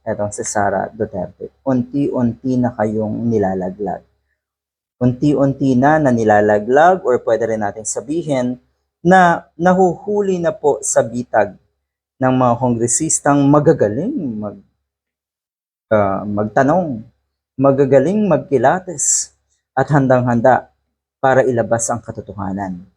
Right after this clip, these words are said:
Kaya good luck, good luck talaga, sobrang busy. Eto namang tatay, siyempre, ay nananawagan na, nananawagan na sa Armed Forces of the Philippines,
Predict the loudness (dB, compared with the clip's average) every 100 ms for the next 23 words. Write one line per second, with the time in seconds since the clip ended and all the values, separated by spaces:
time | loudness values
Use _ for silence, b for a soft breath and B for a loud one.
0 | _ _ _ _ 2 4 4 4 4 2
1 | 0 -6 -4 -2 -2 0 -2 0 0 0
2 | 2 2 2 -2 -4 -8 -2 -2 0 2
3 | 2 2 2 2 2 0 0 -2 -2 -2
4 | -2 0 0 -2 0 2 2 2 0 0
5 | -4 -6 _ _ _ _ -6 0 2 4
6 | 4 4 4 2 0 -2 -6 _ _ _
7 | _ -8 2 4 4 4 2 0 -2 _
8 | _ 0 0 0 -4 -2 -4 0 2 2
9 | 0 -2 -2 -6